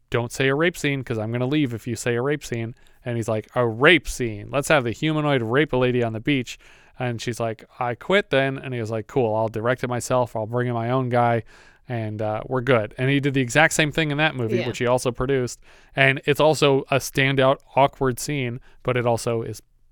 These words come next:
Speaker 1: is part of, like, helped the word of mouth a lot, um, because people were like, "Oh, is this the movie where the giant worm rapes the lady?"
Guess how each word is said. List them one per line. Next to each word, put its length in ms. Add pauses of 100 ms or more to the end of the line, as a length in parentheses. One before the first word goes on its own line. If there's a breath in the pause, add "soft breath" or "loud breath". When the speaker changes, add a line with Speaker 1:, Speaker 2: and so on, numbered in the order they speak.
Speaker 1:
is 140
part 240
of, 140
like, 280 (360)
helped 280
the 80
word 200
of 120
mouth 280
a 80
lot, 440 (600)
um, 260
because 680 (180)
people 260
were 80
like, 220
"Oh, 140
is 100
this 140
the 80
movie 260
where 380 (720)
the 120 (360)
giant 320
worm 240
rapes 260
the 120
lady?" 400